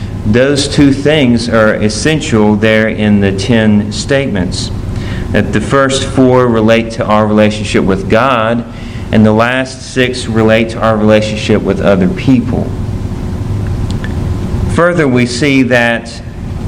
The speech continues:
those ten statements that Moses received on the mountain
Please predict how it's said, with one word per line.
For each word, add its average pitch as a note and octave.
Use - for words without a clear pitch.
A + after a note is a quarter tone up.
those C#3+
ten D3+
statements C3
that A2
Moses C3
received C3
on B2
the A2
mountain A#2